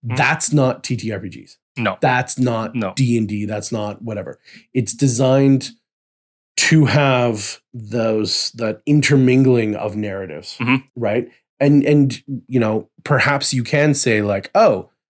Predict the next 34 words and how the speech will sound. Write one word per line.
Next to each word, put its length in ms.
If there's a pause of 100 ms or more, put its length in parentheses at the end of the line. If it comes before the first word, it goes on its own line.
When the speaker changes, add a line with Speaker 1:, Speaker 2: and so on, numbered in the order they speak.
(160)
Speaker 2:
we 160
enter 260
in 80
a 80
hallway 540
and 180
the 80
thing 540
V 180
T 140
T 420 (140)
creates 480
the 140
hallway 500 (140)
or 100
the 80
hall, 440
sorry, 280
for 220
Speaker 1:
Mm-hmm. 80
Speaker 2:
you." 40 (440)
And 80
you're 80
like, 200
"Oh, 160
I 60
swing 240
on 60
the 60
chandelier." 440
And 80
it's 80
like, 260
"Eh, 200